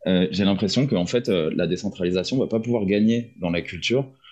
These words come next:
euh, dans le sens où les institutions, tiens, Art Basel, tout ça, font leur métaverse, mais ça va être des gros trucs centralisés. Et ils vont rentrer avec beaucoup plus d'argent que même tous les crypto-millionnaires, euh,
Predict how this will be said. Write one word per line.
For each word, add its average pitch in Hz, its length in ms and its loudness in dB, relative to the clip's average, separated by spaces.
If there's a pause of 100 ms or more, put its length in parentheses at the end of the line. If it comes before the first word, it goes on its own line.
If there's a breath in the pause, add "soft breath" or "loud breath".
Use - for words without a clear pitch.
(200 soft breath)
euh, 82 160 2
dans 85 120 2
le 90 40 0
sens 120 260 0
où 98 60 2
les 90 160 2
institutions, 113 720 0
tiens, 92 140 0
Art 92 160 0
Basel, 98 340 2
tout - 100 -6
ça, 104 200 0
font 101 160 -2
leur 92 140 2
métaverse, 101 460 0
mais 82 60 -12
ça 87 120 -10
va 80 80 0
être 78 80 -6
des 85 100 -2
gros 110 220 -2
trucs 110 200 -2
centralisés. 101 580 0 (240 soft breath)
Et 82 80 0
ils 87 60 2
vont 90 80 2
rentrer 101 240 2
avec 87 160 2
beaucoup 123 160 2
plus 113 160 -2
d'argent 107 340 2
que 107 120 0
même 85 180 2
tous 107 160 0
les 85 480 2
crypto-millionnaires, 90 760 0
euh, 71 160 0